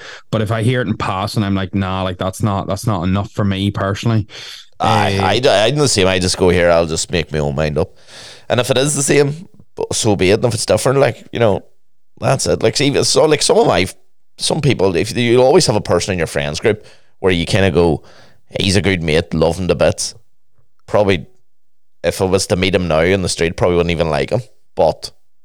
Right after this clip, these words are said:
Speaker 2: you know, he's just one of the boys, or he's one of the, one of the group. You know, everybody's
Speaker 1: That happens.
Speaker 2: got,
Speaker 1: People
Speaker 2: everybody's,
Speaker 1: change too.
Speaker 2: everybody's got them people in their lives that it's just like, "Here, if I was to meet him now, I probably wouldn't even speak to him."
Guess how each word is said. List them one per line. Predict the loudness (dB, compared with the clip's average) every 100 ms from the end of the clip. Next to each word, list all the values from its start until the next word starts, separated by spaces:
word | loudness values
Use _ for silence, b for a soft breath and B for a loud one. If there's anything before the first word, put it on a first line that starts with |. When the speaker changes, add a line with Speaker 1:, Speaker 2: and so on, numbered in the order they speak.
| -20 -8
Speaker 2:
you |
know, | -4
he's | -4 -6 -12 -12 -6
just | -4 -4 -4
one | -4
of | -4
the | -4
boys, | -2 0 0 0 0
or |
he's | -2 -2
one | -4 -4
of | -4
the, | -6 -6
one | -6
of | -6
the | -8 -12
group. | -4 0 0 -2 -20 -20 -20 -20 -20 -20 -20 -20 -20 -20 -20 -20 -6
You | 0
know, | 2
everybody's | 4 4 2 2 2
Speaker 1:
That |
happens. | 2 0
Speaker 2:
got, | 2
Speaker 1:
People | 2
Speaker 2:
everybody's, | 4 4 2
Speaker 1:
change | 0 -2
too. | -2
Speaker 2:
everybody's | 0 0 0 -2
got | 2 0 2
them | 0 0
people | -4 -2 0
in | 0
their | 2
lives | 2 4 2 0 0
that | 0
it's | 0 -4
just | -6 -8
like, | -8 -8
"Here, | -8 -8 -8 -14 -20 -20 -20 -10
if | -2
I |
was | 0 0
to | -2
meet | -4
him | -4 -4
now, | -4
I | -2
probably | 0 0
wouldn't | 0 -6
even | -10
speak | -6 -8 -4
to | -6
him." | -4